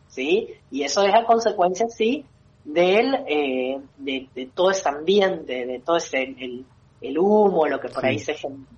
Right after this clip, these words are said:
Speaker 1: Pero volvemos a lo que te digo, por ahí hay generaciones, eh, anteriores, o sea, lo, lo,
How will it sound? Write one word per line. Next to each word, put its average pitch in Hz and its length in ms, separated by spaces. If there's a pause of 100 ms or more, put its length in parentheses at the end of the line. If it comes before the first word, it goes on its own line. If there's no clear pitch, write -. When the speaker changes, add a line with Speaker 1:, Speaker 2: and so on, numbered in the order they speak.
(360)
Speaker 1:
Pero 147 140
volvemos 208 460
a 165 120
lo 175 120
que 175 80
te 170 100
digo, 165 160
por 156 160
ahí 240 340 (260)
hay 220 140
generaciones, 180 1120
eh, 135 320
anteriores, 151 760
o - 40
sea, 151 200
lo, 139 260
lo, 131 140